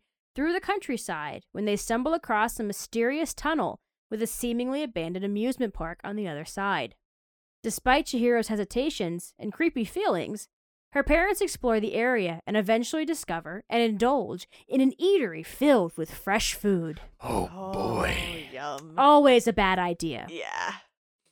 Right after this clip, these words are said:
Speaker 1: Always a bad
Speaker 3: Yeah.
Speaker 1: idea. Seriously.
Speaker 3: I mean, if you don't see anybody around,
Speaker 1: Do not eat the food.
Speaker 3: don't eat it.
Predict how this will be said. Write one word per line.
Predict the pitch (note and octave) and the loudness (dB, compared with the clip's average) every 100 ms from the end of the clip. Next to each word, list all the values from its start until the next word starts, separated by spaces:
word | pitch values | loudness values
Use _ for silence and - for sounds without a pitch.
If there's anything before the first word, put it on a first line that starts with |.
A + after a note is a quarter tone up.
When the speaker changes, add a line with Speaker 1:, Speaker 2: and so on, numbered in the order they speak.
| _ _ - | _ _ 10
Speaker 1:
Always | B3+ B3 A3+ G3 | 12 12 12 4
a | F#3+ | -2
bad | E3+ | -2
Speaker 3:
Yeah. | F#3+ - | -2 -4
Speaker 1:
idea. | - - | -8 -12
Seriously. | - C4+ A3 C#4 C4+ | -4 2 4 4 4
Speaker 3:
I | C4 | 2
mean, | A#3+ A#3+ | -2 -4
if | B3+ | 0
you | D4 | 2
don't | C4 G#3 | 2 2
see | B3 G#3 G3+ | -4 -4 0
anybody | F#3+ G3+ F#3+ G3 G3 | 2 4 6 8 8
around, | E3+ E3 E3 F3 F#3 G3+ B3 - | 4 2 2 2 2 0 -2 0
Speaker 1:
Do | D4 | 4
not | C#4+ C4 | 8 8
eat | B3 B3 | 6 0
the | G#3+ | -2
food. | - G3+ E3 | 0 0 6
Speaker 3:
don't | A3+ G#3 G3 | 8 8 4
eat | D#3+ G2+ | -4 -8
it. | - | -6